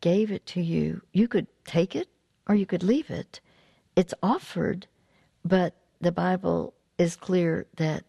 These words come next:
salvation is a gift to be received. The bottom line is my brother-in-law did pray. I didn't know he did until after I,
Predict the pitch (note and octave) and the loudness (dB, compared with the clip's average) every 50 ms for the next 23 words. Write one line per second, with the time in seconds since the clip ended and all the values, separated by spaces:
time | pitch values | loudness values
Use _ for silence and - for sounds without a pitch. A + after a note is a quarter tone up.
0 | _ - - - F#3+ E3+ E3 E3+ E3 E3 - - E3+ D#3+ D3+ D3+ - E3 E3 - | _ -10 -4 -2 0 0 2 0 0 0 -2 -4 -6 -6 -6 -6 -6 -6 -4 0
1 | F#3 G3 E3+ - - - - - - - _ _ _ - F#3+ E3+ F3+ F3 E3+ E3+ | 0 0 0 -2 -6 -14 -18 -18 -20 -20 _ _ _ -2 -2 0 2 2 0 0
2 | E3 - _ _ _ - D#3 - - - - B3 A3 F3+ - D#2 - - - - | -2 -4 _ _ _ -8 -6 -6 -2 0 2 2 2 2 0 -2 -6 -12 -16 -18
3 | - - _ _ _ _ _ _ _ _ _ _ _ _ _ _ _ - E3 D#3+ | -18 -20 _ _ _ _ _ _ _ _ _ _ _ _ _ _ _ -6 -2 2
4 | F3 F3+ F#3 F#3 F#3 F3 E3 D3 D3+ D3+ D3 D3 C#3+ C#3+ C#3+ - - - - - | 2 2 2 2 0 -2 -2 -2 -2 -2 -2 -2 -2 -4 -4 -8 -12 -16 -8 -4
5 | D3+ D3+ D#3 D3+ - D3 D3+ D3+ D#3 D#3 D#3 D#3 D3+ D3+ D#3 E3 - - _ - | -2 -2 -2 0 0 0 0 0 0 -2 -2 -2 -2 -2 -2 -2 -4 -6 _ -2
6 | - E3 D#3+ E3 _ - - F3 E3 C#3+ C#3 - - E3 - _ _ - - - | 0 0 0 -2 _ -12 -10 -6 -6 -4 -4 -6 -8 -10 -14 _ _ -20 -20 -20
7 | - _ _ _ _ _ _ - E3 D3+ D#3 - F3+ E3+ F3 - D3+ D#3 F3 F3+ | -20 _ _ _ _ _ _ 0 0 2 2 2 0 2 0 0 0 0 0 0
8 | F3 G3 F#3+ - F#3 F#3 F#3 F#3 F#3 - - - D3+ D3+ - - E3+ D#3+ D#3 - | 0 -2 -2 0 0 0 0 -2 -4 -6 -4 -2 -2 -2 -2 -2 -4 -4 -4 -8
9 | _ _ _ - D#3 D#3 C#3+ - - C#3+ C#3+ C3+ - - C#3 | _ _ _ -2 -2 -2 -2 -2 -4 -4 -4 -4 -4 -4 -6